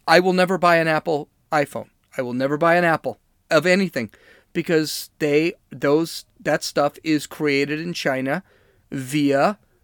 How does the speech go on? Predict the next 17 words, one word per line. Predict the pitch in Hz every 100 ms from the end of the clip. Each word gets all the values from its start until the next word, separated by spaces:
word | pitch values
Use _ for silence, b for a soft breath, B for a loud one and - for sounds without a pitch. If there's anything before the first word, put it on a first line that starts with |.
| _
slavery | - - - - 151 156 147 143 127 127 170 _ _ _
type | - 139 123 160 - - - _ _ _ _ -
work. | 208 254 - - _ _ _ _ _ _ _ _ _ _ -
These | 151 139
people | - 160 151
are | 131 117
paid | - 160 175
nothing | 185 190 220 190
and | 127
they | 117
have | 156 156
to | 180
do | 151 180 208
it, | 226
and | 151
that's | 151 160 254
it. | 196